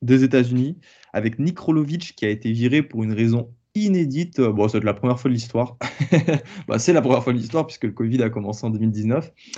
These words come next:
Euh, l'ancien coach d'Hawaï, hein, qui était à Hawaï depuis, euh, depuis deux mille seize,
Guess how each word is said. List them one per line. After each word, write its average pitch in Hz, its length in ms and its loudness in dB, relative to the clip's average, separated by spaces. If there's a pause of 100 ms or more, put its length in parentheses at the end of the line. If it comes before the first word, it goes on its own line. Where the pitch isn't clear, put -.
(400)
Euh, 107 560 0
l'ancien 135 320 2
coach 127 240 2
d'Hawaï, 135 320 2
hein, 107 80 -4
qui - 100 -14
était - 80 -12
à - 60 -6
Hawaï 113 180 -2
depuis, 107 380 -4
euh, 98 80 -2
depuis 110 180 -6
deux 113 80 -2
mille 117 160 2
seize, 139 300 2